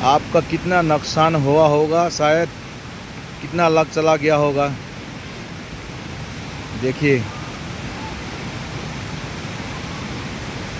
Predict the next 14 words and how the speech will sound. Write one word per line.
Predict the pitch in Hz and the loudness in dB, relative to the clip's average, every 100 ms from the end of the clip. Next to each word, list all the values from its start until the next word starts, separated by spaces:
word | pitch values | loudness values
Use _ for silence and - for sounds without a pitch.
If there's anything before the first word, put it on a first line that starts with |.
| - - - - - | -6 -6 -6 -6 -2
ये | 139 143 | 2 4
नदी | 143 143 160 | 4 4 2
का | 160 151 | 4 4
हालत | 143 143 | 4 2
है, | 135 123 104 - - - 151 | 0 -2 -4 -10 -12 -4 2
अभी | 175 220 | 4 6
तो | 240 | 2
कुछ | - 247 - | 4 2 2
नहीं | 214 220 | 2 4
हुआ | 202 202 | 6 6
है, | 190 160 127 107 - - - 151 | 6 4 -2 -8 -14 -14 -4 4
और | 175 208 226 | 6 6 4
भी | 220 208 | 4 6
भरेगा | 190 190 175 147 | 6 6 4 2